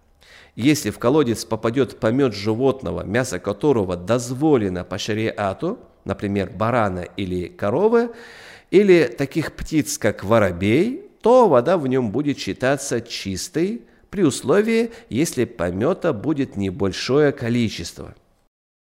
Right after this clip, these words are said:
При этом, что касается помета птиц, таких домашних животных, как курица,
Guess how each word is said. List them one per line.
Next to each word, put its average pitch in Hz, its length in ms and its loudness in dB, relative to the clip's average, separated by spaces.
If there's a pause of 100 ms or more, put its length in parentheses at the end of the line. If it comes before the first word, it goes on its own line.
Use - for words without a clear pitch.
(300)
При 139 140 4
этом, 247 480 6
что - 180 -2
касается 147 580 2
помета 143 460 0
птиц, - 640 -4
таких 107 500 -6
домашних 113 600 0
животных, 110 680 -4
как - 340 -10
курица, 117 760 -2